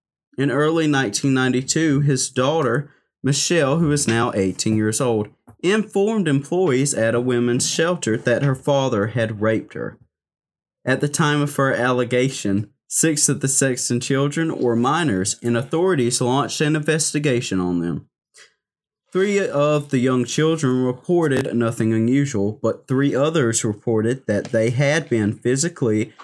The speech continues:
abused by their parents. These three children were removed from the home and assigned to foster families,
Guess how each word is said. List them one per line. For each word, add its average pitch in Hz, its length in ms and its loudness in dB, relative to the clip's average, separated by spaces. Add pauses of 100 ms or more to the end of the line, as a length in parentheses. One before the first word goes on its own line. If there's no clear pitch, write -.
(140)
abused 147 320 0
by 110 120 0
their 120 120 0
parents. 120 640 -2 (400)
These 175 360 0
three 127 260 0
children 120 560 0
were 113 160 2
removed 120 560 0
from 127 260 0
the 156 80 0
home 127 640 0 (180)
and 117 160 2
assigned 117 640 0
to 123 80 -2
foster 127 500 -2
families, 85 640 -4